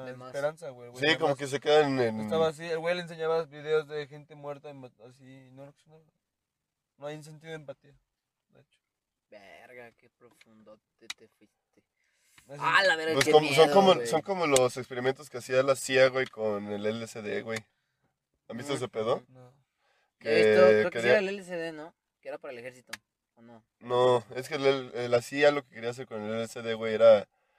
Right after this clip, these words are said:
Speaker 3: el controlarles la mente, güey. Porque te... Pero le daban cantidades exageradas, güey, a los cabrones al día, güey.
Speaker 2: Verga.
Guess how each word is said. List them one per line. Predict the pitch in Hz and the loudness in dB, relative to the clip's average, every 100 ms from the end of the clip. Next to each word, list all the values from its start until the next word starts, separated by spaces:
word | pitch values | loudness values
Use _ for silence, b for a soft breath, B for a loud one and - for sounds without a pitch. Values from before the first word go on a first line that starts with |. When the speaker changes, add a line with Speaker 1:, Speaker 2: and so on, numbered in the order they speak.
| _ _ _ _ _ | _ _ _ _ _
Speaker 3:
el | 101 117 104 | -14 -12 -8
controlarles | 117 117 117 123 127 117 | -8 -2 6 6 6 2
la | 110 | 2
mente, | 120 123 120 | 2 -2 -10
güey. | 104 101 _ _ _ _ - | -10 -12 _ _ _ _ -20
Porque | 107 - - | -16 -14 -14
te... | - 110 107 101 | -6 -2 0 0
Pero | 85 117 | -2 2
le | 117 | 8
daban | 131 156 | 10 8
cantidades | 123 113 120 131 127 | 0 -6 -4 -4 -4
exageradas, | - 113 - 113 - 123 110 | -4 -4 -2 -2 4 4 2
güey, | 107 | -2
a | |
los | 101 - | -4 -8
cabrones | 104 107 120 117 110 | -6 -4 -6 -8 -10
al | 104 | -10
día, | 104 113 110 | -2 2 2
güey. | - | 0
Speaker 2:
Verga. | - - - b b | -6 -10 -20 b b